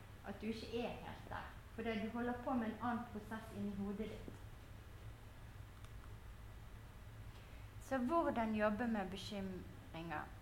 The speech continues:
Eh, en ting man kan gjøre, er å begynne å stille spørsmålstegn ved bekymringene. Hjelper det meg å tenke videre på dette? Får jeg det bedre av å tenke videre på dette? Er det nyttig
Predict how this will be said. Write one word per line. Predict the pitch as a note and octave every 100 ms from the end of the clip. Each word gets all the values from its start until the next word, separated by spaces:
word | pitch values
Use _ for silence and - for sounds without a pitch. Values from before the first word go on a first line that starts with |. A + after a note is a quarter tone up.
| - -
Eh, | A#3 A3 A3 A3 D4+
en | D#4
ting | D#4 C#4
man | A3+ A3+
kan | A#3 A3
gjøre, | G#3 G#3 G#3+ G#3 A#3+ F#4 - - -
er | B3 A#3+
å | A3+
begynne | A3+ A3
å | A3+ -
stille | A3+ A#3 A#3
spørsmålstegn | - D#4+ D#4+ - F#3+ - F3 F3 F3
ved | F3
bekymringene. | - G3+ F3+ D3+ D3+ D3 - - - - - - - - - - - - -
Hjelper | A#3 C#4 C4 - G3+
det | G3
meg | G#3 D4+ D#4+
å | D4+
tenke | B3+ A#3+
videre | G#3+ A3+ A3+ A#3 A3+
på | G#3+
dette? | F#3 - - B3 D4 D4+ - -
Får | G#3+ G3+
jeg | G3
det | G#3 G3
bedre | D#4+ A#3+ G#3 E3 F3 F3 F#3+
av | F#3
å | F3
tenke | G3 F3+ -
videre | F3+ F3+ E3+ F3+ -
på | F3+
dette? | F3 - - A3+ F4 - - - -
Er | G3+
det | A#3
nyttig | B3 C4 - - E4